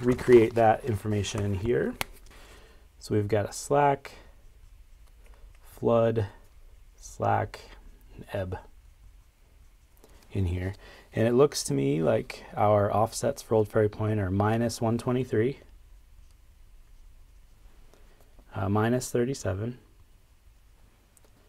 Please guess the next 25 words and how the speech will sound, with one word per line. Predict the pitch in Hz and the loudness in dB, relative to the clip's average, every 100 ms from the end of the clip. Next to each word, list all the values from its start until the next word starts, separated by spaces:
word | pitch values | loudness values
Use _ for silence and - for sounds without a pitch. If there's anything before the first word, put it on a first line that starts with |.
| - _ _ - | -20 _ _ -4
minus | 110 113 110 - | 0 2 0 0
zero | 110 110 | 4 4
two, | 101 120 180 233 - - - - - - - - - - - - | 4 0 0 -2 -10 -20 -20 -20 -20 -20 -20 -20 -20 -20 -20 -14
and | 110 104 104 | -4 0 2
minus | 110 110 104 - | 2 2 0 -2
thirty-eight. | 104 98 87 85 - - - - - _ - - - - - - _ _ - - - 143 | -2 -2 -2 -6 -12 -20 -20 -20 -20 _ -20 -20 -20 -20 -20 -20 _ _ -20 -20 -18 -10
Right? | 165 - - - - - | -10 -10 -16 -20 -20 -6
And | 120 | 2
then | 127 | 4
it | 113 | 6
gives | 135 120 | 4 2
speed | - - 180 165 | -2 -2 0 6
ratios. | 107 95 - 107 127 147 - - - - | 6 6 2 2 2 0 -8 -20 -20 -4
So | - | 0
for | 107 110 | 2 2
the | 98 | -2
flood, | - 135 135 123 127 | 0 4 6 4 2
we're | 113 | 0
gonna | 107 104 | 2 2
multiply | 107 - - 104 | 0 0 0 2
everything | 101 101 98 101 | 2 0 -2 -2
by | 95 92 90 | 0 0 -2
zero | 95 104 104 | 0 0 0
point | 101 104 107 | 0 -4 -4
five. | - 92 90 127 170 | -6 -6 -4 -4 -6